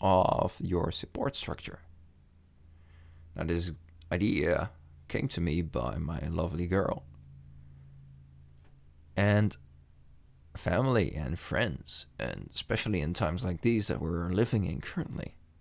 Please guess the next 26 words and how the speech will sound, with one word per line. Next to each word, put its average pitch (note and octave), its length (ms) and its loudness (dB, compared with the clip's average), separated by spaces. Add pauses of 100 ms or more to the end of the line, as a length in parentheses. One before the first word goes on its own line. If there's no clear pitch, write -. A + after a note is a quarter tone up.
(1200)
that E2+ 380 4 (100)
our G#2 140 0
support - 480 -2
structure - 420 0
is - 320 -4 (140)
what - 200 -10
keeps F2+ 220 -4
us F2 140 -2
going. - 380 0 (1500)
It - 100 -2
is A2 140 6
also A2 260 4
there E2 380 2
to - 100 -8
keep - 260 -6
us D#2+ 120 -2
in E2+ 100 2
check - 380 -2 (520)
and - 180 -6
to G#2+ 60 -6
keep - 240 -8
us - 160 -8
responsible. - 680 -8 (2500)
And A#2+ 100 0
also, E3 480 2 (1160)
there E2+ 360 4